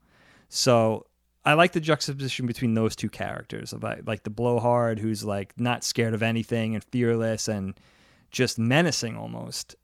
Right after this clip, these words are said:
and this meek, sort of runty kid who's kind-hearted and polite and sort of yes sir, no sir, and afraid to talk out of cl-,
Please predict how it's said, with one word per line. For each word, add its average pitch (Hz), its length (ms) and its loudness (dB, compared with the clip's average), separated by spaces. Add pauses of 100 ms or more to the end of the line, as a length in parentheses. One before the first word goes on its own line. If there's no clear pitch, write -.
(140)
and 113 500 -2 (180)
this 117 220 -6
meek, 120 520 -4 (200)
sort 113 240 -4
of 101 160 -4
runty 107 640 -4 (1300)
kid 110 300 0
who's 104 460 -6
kind-hearted 104 720 -2
and 98 180 -6
polite 95 420 -8
and 82 300 -10
sort 90 320 -10
of 87 140 -10 (160)
yes 50 240 -12
sir, 50 260 -12
no - 160 -12
sir, - 420 -12
and - 140 -16 (720)
afraid 110 300 0
to 104 60 -4
talk - 260 -6
out 95 100 -8
of 90 80 -8
cl-, - 200 -12